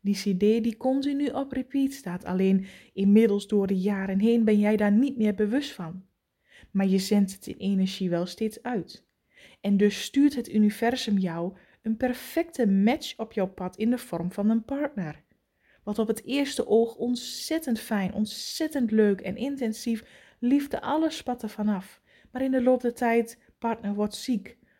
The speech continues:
of partner raakt overbelast of burn-out of wat dan ook. En jij krijgt die rol als zorgen voor. Je, niet alleen je kind of, of je dieren, maar ook voor je partner. In dit geval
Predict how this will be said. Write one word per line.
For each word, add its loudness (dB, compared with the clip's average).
of -20
partner -4
raakt 0
overbelast 0
of -6
burn-out 2
of -4
wat -2
dan -6
ook. -6
En -2
jij 2
krijgt -2
die -2
rol -2
als -10
zorgen 0
voor. -4
Je, -4
niet 4
alleen 0
je -4
kind -4
of, -8
of -8
je 0
dieren, 2
maar -2
ook -2
voor -4
je -2
partner. -4
In 0
dit 0
geval -2